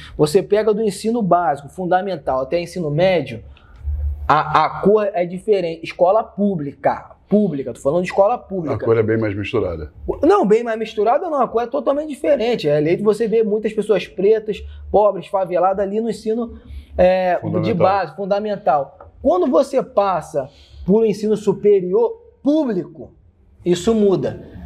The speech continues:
Speaker 1: E por que, é, talvez, é, você não quer seu filho hoje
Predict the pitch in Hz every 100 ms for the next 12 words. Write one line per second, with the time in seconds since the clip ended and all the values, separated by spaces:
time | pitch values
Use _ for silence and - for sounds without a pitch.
0 | - - 294 320 285 - 294 330 320 -
1 | - - 233 247 247 - - 254 247 180
2 | 226 233 226 - - - _ - 202 202
3 | - 233 220 220 220 220 208 - 220 214
4 | 202 185 208 208 214